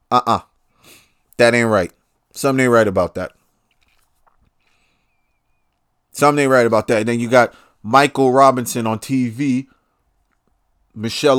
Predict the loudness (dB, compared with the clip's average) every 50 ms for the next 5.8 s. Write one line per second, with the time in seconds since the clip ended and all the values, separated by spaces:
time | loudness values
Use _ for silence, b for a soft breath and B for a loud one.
0 | 2 0 0 2 2 4 4 2 0 -2 -4 -6 _ _ _ _ _ _ _ _
1 | _ _ _ _ _ _ _ _ _ _ _ _ _ _ _ _ _ _ _ _
2 | _ _ _ _ _ _ _ _ _ 0 2 2 2 2 0 -2 -4 0 0 2
3 | 2 2 0 -2 -4 _ _ _ _ _ _ _ _ _ _ _ _ _ _ _
4 | _ _ _ _ _ _ _ _ _ _ _ _ _ _ _ _ _ 0 2 4
5 | 4 4 4 4 2 2 2 0 0 0 2 4 4 2 2 -2